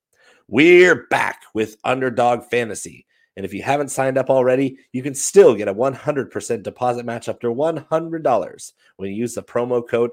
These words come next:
S G P N. Just go to underdog fantasy dot com, promo code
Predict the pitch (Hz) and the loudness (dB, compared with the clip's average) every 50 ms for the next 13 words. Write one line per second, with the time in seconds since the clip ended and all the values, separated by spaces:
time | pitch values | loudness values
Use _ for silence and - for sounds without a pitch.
0 | - - 107 113 - - - 92 95 107 113 117 117 - - 123 117 - 104 107 | -4 -6 -6 -6 -6 -8 -14 -14 -12 -10 -10 -10 -12 -8 -8 -8 -6 -4 -4 -6
1 | 104 92 - - _ _ _ _ _ _ _ _ _ _ _ _ _ - 135 139 | -6 -6 -10 -16 _ _ _ _ _ _ _ _ _ _ _ _ _ -2 -2 -2
2 | 135 - 131 131 131 135 - - 131 143 156 147 139 127 135 135 135 131 117 - | 0 -2 -2 0 0 0 -2 -2 -4 -4 -2 -2 0 0 2 2 2 0 -4 -6
3 | - 123 131 131 127 123 - 127 123 117 - 131 135 135 - - - - 120 107 | -6 -6 -4 -4 -6 -8 -8 -10 -12 -10 -4 -4 -4 -4 -4 -12 -6 -6 -4 -4
4 | 98 92 90 87 - - 151 156 147 143 127 123 123 - 123 117 113 110 | -4 -8 -10 -14 -2 0 0 0 2 0 -2 -2 0 -2 -2 0 0 -2